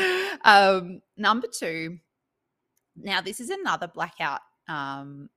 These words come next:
blind option. The reason why these are both in there is because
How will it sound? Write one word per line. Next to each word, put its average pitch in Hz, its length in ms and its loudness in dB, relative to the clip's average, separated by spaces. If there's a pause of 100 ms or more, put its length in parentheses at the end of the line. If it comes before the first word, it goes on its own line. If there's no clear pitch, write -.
(380)
blind 151 420 -8
option. - 760 -10 (1040)
The 240 100 0
reason 220 360 2
why 214 380 2
these 156 400 -4
are 160 140 -4
both 151 540 -6
in 156 180 -10
there 151 320 -6
is 175 180 -10
because 185 840 -6